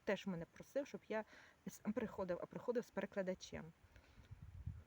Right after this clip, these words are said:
Я трошки здивувалася, тому що всі німецькі лікарі, а, знають ні-, англійську мову.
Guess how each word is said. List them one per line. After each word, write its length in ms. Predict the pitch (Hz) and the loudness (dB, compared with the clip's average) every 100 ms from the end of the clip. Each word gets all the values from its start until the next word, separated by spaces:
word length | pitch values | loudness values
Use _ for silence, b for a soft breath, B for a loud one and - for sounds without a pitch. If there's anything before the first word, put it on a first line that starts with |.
| - - - - 143 123 | -16 -18 -14 -8 -8 2
Я 160 | 156 | 4
трошки 340 | - 359 - 339 | 6 2 2 2
здивувалася, 680 | 233 247 247 240 311 285 208 | 4 2 4 6 6 6 2
тому 200 | 196 196 | 0 0
що 140 | - | 0
всі 320 | 190 - 269 | -6 -4 0
німецькі 640 | 277 220 208 202 240 - 190 | 6 6 8 4 2 -2 -2
лікарі, 560 | 180 - 175 233 269 240 B B B | -2 -2 0 0 0 -2 B B B
а, 240 | 185 185 165 | -4 -2 2
знають 400 | 190 262 269 - | 4 4 2 2
ні-, 140 | 208 | 0
англійську 520 | 165 185 175 226 - | 2 2 2 0 0
мову. 400 | 214 170 160 208 | 0 2 -2 -4